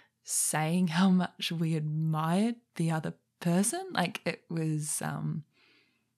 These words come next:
it was incredible. Like, that is a core memory for me, and I doubt that's something that I'll ever really forget. Um,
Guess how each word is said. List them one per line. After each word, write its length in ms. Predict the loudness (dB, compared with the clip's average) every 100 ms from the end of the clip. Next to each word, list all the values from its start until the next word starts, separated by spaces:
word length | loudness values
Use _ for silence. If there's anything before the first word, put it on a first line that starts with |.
| -6
it 140 | -4
was 140 | -2 -2
incredible. 540 | -2 -4 -6 -8 -12 _
Like, 120 | -2
that 180 | 0 0
is 120 | 0
a 60 | -4
core 720 | -8 -10 -6 -4 -2 -2 -4 -8 _ _ _ -6
memory 680 | -2 0 -2 -4 -4 -6 -8 _
for 180 | -16 -6
me, 520 | -4 -4 -4 -6 -8 _ _ _ _ -8
and 140 | -4
I 80 | -2
doubt 360 | -4 -4 -6 -6
that's 220 | -8 -8
something 340 | -8 -8 -6
that 100 | -4
I'll 140 | -4 -4
ever 200 | -4 -4
really 320 | -4 -6 -8
forget. 800 | -10 -8 -6 -6 -10 _ -16 -16 _ _ -8
Um, 360 | -6 -4 -6